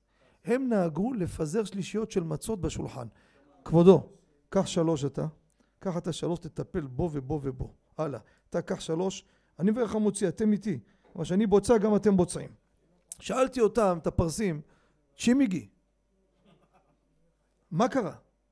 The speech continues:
"לא יודע, ג'ונם, ככה בשירז עשינו, ככה עשינו ביזד."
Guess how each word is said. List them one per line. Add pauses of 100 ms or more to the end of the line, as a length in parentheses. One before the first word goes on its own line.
(2000)
"לא
יודע,
ג'ונם, (140)
ככה
בשירז (100)
עשינו, (300)
ככה
עשינו
ביזד."